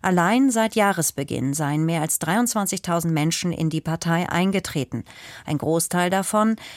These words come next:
nach der umstrittenen gemeinsamen Migrationsabstimmung im Bundestag von Union und F D P mit der A F D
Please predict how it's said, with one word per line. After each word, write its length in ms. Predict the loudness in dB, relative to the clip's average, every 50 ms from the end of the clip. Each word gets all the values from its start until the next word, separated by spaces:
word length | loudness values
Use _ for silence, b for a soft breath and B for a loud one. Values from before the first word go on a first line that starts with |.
| B B B
nach 280 | 0 2 2 0 -2
der 200 | 0 0 0 2
umstrittenen 720 | 0 0 -2 -2 -2 -2 -2 0 2 2 4 4 4 2
gemeinsamen 640 | 2 2 2 2 2 2 2 2 2 2 2 2 2
Migrationsabstimmung 1200 | 2 0 0 -2 -4 -2 -2 0 0 2 2 0 0 -2 -4 -4 -4 -2 -2 0 0 0 0 0
im 160 | 0 0 0
Bundestag 720 | 2 2 2 2 2 0 0 0 0 0 0 0 0 -2 -4
von 300 | -2 0 0 0 0 0
Union 580 | -2 -2 0 2 2 4 4 4 4 2 2
und 240 | 0 0 0 0 0
F 160 | -2 -2 -2
D 140 | -2 -4 -6
P 380 | -4 -2 -2 0 0 2 2 0
mit 200 | 0 0 0 0
der 240 | 0 0 0 0
A 160 | 0 2 2 0
F 140 | -2 -2
D 280 | -4 -2 0 0 0